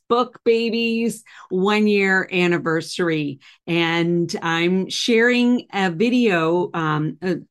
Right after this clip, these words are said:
series of videos where I'm gonna share some of the, the pro tips from this book, which has over a hundred and one pro tips in it. Um, and each video will feature a different chapter,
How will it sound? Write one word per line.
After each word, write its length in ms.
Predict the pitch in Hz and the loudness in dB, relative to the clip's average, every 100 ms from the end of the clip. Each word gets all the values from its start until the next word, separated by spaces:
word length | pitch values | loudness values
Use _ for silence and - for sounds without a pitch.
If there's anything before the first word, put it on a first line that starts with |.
| - | -16
series 480 | - - 330 302 254 | -8 0 2 2 0
of 80 | 208 | 2
videos 600 | 190 180 175 170 175 - | 4 4 2 0 -2 -2
where 160 | 180 | 0
I'm 140 | 180 180 | 0 2
gonna 180 | 180 180 | 0 0
share 480 | - 208 202 202 | -2 0 0 -2
some 280 | - - 254 | -4 0 2
of 100 | 254 | 2
the, 160 | 233 190 _ - | 0 -4 _ -6
the 100 | 196 | -4
pro 300 | 190 220 190 | -2 -2 -2
tips 480 | 190 180 165 - - _ _ | -2 -6 -6 -10 -20 _ _
from 340 | _ - 214 233 | _ -2 2 2
this 200 | 240 226 | 2 -2
book, 440 | - 170 156 156 _ _ - | -2 -2 -2 -8 _ _ -4
which 220 | 185 180 | -2 -2
has 320 | 185 202 202 214 | -2 -2 -2 -2
over 320 | 196 185 175 | 0 0 0
a 100 | 175 | 0
hundred 360 | 156 160 151 156 | -2 -2 -2 -2
and 120 | 151 | -2
one 220 | 143 147 | -4 -4
pro 240 | 143 151 143 | -6 -6 -8
tips 400 | 147 143 - - - | -8 -14 -14 -18 -8
in 180 | 175 160 | -2 -2
it. 300 | 131 - - - - - | -4 -10 -18 -18 -20 -12
Um, 460 | - 175 165 160 160 - | -4 -2 0 -2 -4 -4
and 280 | 190 196 190 | -2 -2 -4
each 260 | 233 233 - | -4 -6 0
video 300 | 240 226 226 | 0 2 2
will 140 | 208 | 2
feature 640 | 202 202 190 - 196 185 - | -2 -4 -4 -4 -2 -2 -2
a 80 | 175 | -6
different 640 | 151 175 156 170 160 - | -4 -4 -4 -2 -4 -4
chapter, 680 | - 147 147 - 143 - | -4 -4 -4 -10 -14 -14